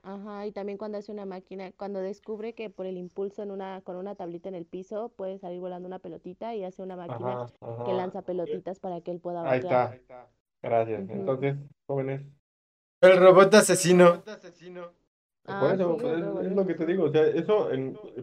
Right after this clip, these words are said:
Speaker 2: en mi opinión, la inteligencia viene de Hal. Nada más que Hal la mayor parte de las temporadas está muy
Speaker 1: Está en
Speaker 2: clavado en su
Speaker 1: psicosis.
Speaker 2: amor por Lois, en el sexo y listo, porque incluso cuando,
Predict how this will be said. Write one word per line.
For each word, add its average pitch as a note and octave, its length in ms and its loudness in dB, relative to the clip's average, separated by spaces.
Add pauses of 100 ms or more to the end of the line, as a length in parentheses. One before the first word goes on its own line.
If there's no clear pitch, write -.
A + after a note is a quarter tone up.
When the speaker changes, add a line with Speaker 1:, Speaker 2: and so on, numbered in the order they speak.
(120)
Speaker 2:
en B2+ 160 -2
mi B2+ 60 0
opinión, C#3 280 -2
la F3+ 80 -2
inteligencia C3+ 480 0
viene C3+ 240 0
de C3 100 -2
Hal. C3+ 360 0
Nada C#3 140 0
más C#3+ 120 2
que D3 160 -6
Hal D3 160 2
la C#3+ 80 2
mayor B2+ 360 -4
parte C#3 280 -2
de C3 80 -2
las B2 200 -2
temporadas C3 600 -4
está B2 180 -14
muy - 80 -10
Speaker 1:
Está - 100 -8
en B2+ 60 -2
Speaker 2:
clavado B2 160 0
en B2 80 -8
su F#3+ 40 -2
Speaker 1:
psicosis. F3+ 220 -4
Speaker 2:
amor A#2+ 200 -8
por C3 140 -6
Lois, C3+ 580 -4
en A#2 140 -8
el A2 100 -12
sexo C3+ 400 -4
y B2 60 -8
listo, C3+ 300 -6
porque A2+ 360 -6 (360)
incluso C#3 440 -4
cuando, A#2 800 -2